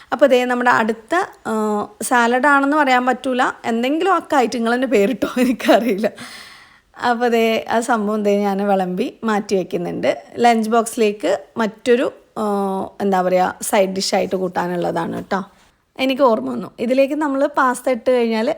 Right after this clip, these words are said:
Alfredo പാസ്ത ആയി. ഏകദേശം ഇതുപോലെയാണ് Alfredo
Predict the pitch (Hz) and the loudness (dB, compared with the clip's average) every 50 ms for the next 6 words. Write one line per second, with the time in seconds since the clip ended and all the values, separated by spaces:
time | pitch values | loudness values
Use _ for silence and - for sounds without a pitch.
0 | - 247 233 233 226 - - 240 233 220 233 233 226 - - 208 208 220 - - | -4 -2 -2 -2 -2 -4 -2 -2 0 0 0 -2 -2 -2 -2 -2 -2 -2 -6 -8
1 | - 185 170 - - - - - 226 226 226 240 247 240 - 277 220 202 214 214 | -6 -6 -6 -6 -8 -10 -8 -4 -2 -2 0 0 0 0 -2 -2 -2 -2 0 0
2 | 214 214 226 233 226 214 208 214 208 202 196 202 - 214 202 202 202 | 0 0 0 0 0 0 0 0 -2 -2 -4 -4 -4 -4 -2 -2 -2